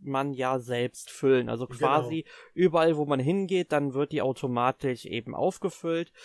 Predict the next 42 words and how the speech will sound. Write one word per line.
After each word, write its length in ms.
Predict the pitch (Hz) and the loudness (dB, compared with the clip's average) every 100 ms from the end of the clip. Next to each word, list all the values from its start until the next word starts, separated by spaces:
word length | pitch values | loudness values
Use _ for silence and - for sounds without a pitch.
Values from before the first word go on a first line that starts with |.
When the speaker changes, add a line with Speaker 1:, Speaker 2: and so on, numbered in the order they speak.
| - - | -20 -8
Speaker 1:
und 160 | - 139 | -2 2
dann 140 | 143 | 2
sieht 280 | 120 160 - | 2 -2 0
man 220 | 180 170 | -2 0
auch 360 | - 123 156 160 | -2 0 0 -2
auf 120 | 151 | -6
der 160 | 151 139 | -4 -4
Karte 400 | 139 151 160 120 | -4 -4 -4 -4
eingetragen, 680 | 135 156 - 151 139 143 127 | -2 -2 -4 -6 -4 -6 -4
wo 200 | 139 143 | -2 -2
es 200 | 151 - | -2 -8
verschiedene 960 | - 139 127 160 160 156 143 135 139 143 - - - - | -6 -4 -2 -2 -2 -2 -4 -2 -2 -4 -10 -20 -20 -12
Jizo-Figuren 1160 | 113 139 175 135 131 120 117 - 117 123 120 | 0 4 4 4 2 2 -2 -6 -2 2 2
gibt. 180 | 120 - | 0 -2
Über 140 | 127 | 0
die 80 | 127 | 4
haben 60 | 156 | 4
wir, 80 | 143 | 6
glaub 140 | 135 | 2
ich, 60 | 131 | 2
noch 160 | 120 | -2
gar 220 | 110 135 180 | 2 4 4
nicht 200 | 127 - | 2 -2
Speaker 2:
Äh, 40 | |
Speaker 1:
gesprochen. 440 | 120 - - 113 | -10 -8 -6 0
Speaker 2:
genau, 380 | 180 180 170 143 | 2 2 2 -2
die, 140 | 127 127 | -4 -10
die, 260 | - - | -14 -14
äh, 80 | 135 | -12
die 140 | 117 - | -14 -16
Jizo-Figuren, 1200 | 120 175 208 226 240 202 185 202 175 202 202 180 | -12 -10 -4 -2 -2 -2 -6 -16 -8 -4 -4 -4
das 200 | 160 - | -6 -6
sind 260 | 160 170 - | -8 -10 -14
die, 300 | 147 147 147 | -20 -18 -14
ähm, 460 | 147 131 131 127 120 _ - - _ | -10 -8 -8 -10 -12 _ -20 -20 _
das 120 | 135 | -12
sind 120 | 160 135 | -10 -8
die 60 | |
Speicherpunkte, 920 | 127 - 127 143 196 - 220 233 220 233 233 202 | -8 -6 -6 -6 -8 -6 -8 -6 -8 -8 -10 -12
die 100 | 208 | -12
es 180 | 220 - | -12 -18
gibt. 540 | 185 233 269 - - | -14 -14 -14 -20 -20